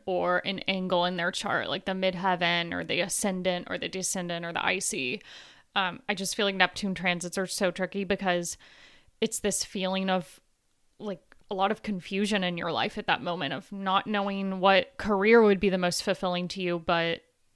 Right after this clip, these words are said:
not knowing what steps to take to change careers, um, or being confused about where you stand in a relationship or just being confused about your life direction in general. Neptune just has a, such a strong, like, hazy quality it throws on your life.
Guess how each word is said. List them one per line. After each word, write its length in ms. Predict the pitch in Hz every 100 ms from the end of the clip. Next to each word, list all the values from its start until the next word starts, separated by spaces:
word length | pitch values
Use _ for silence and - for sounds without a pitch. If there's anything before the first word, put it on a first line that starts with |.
| -
not 220 | 196 180
knowing 200 | 208 196
what 140 | 196 -
steps 400 | - 196 190 -
to 100 | 214
take 260 | 202 190 -
to 100 | 175
change 480 | - 185 214 208 -
careers, 760 | 196 113 92 110 214 226 - - - - - -
um, 360 | 185 175 175 -
or 640 | 202 185 185 180 180 185 - _ -
being 160 | 220 214
confused 560 | 220 214 - 214 202 208
about 220 | 196 196
where 120 | 190
you 160 | 196 196
stand 360 | - 214 220
in 80 | 208
a 40 |
relationship 720 | 185 175 170 170 180 - 170 185
or 80 |
just 160 | 185 185
being 140 | 202
confused 320 | 196 185 196 185
about 380 | 180 170 - _
your 200 | - 196
life 300 | 180 185 -
direction 420 | 196 180 - 208
in 140 | 180 185
general. 460 | 180 180 127 107
Neptune 340 | 208 190 - 196
just 200 | 190 -
has 140 | 185
a, 60 | 180
such 500 | - - 208 185 - -
a 60 |
strong, 460 | - - 202 175 175
like, 180 | 170 -
hazy 880 | - - 190 175 170 180 - 220 - _
quality 480 | - 208 123 175 -
it 140 | -
throws 280 | 214 185 180
on 140 | 170
your 160 | 151 135
life. 420 | 98 101 226 -